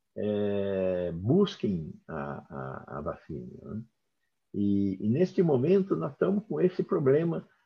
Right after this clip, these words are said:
também em relação à vacina da, da covid. Muita gente não, vinte, vinte por cento das pessoas com mais de quarenta anos não foram tomar vacina aqui no estado de São Paulo.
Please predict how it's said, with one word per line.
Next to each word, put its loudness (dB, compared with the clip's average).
também 6
em 2
relação 2
à 2
vacina -2
da, 2
da 0
covid. 2
Muita 8
gente 4
não, 0
vinte, 4
vinte 4
por 2
cento 0
das -2
pessoas 0
com -6
mais 0
de -2
quarenta -2
anos -2
não -2
foram 2
tomar -2
vacina -4
aqui -8
no -4
estado -6
de -18
São -8
Paulo. -10